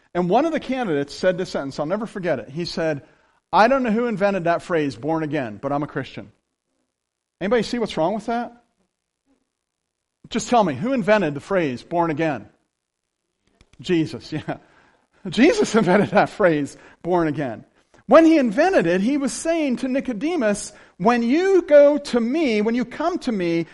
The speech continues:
something changes about you as though you're born all over again. You're a whole different person.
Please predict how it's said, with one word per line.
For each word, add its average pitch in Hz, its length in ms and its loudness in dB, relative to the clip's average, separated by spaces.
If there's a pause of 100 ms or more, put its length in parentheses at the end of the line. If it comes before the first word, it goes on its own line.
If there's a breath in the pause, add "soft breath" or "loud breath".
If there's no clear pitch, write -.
(100)
something 285 540 -2
changes 277 640 -4
about 175 280 -2
you 180 180 -2
as 175 200 -2
though 233 140 0
you're 233 160 -2
born 220 380 -2
all 233 300 0
over 240 240 0
again. 147 340 -4 (220 loud breath)
You're 196 180 2
a 190 40 0
whole 294 260 2
different 262 340 -4
person. 156 480 -4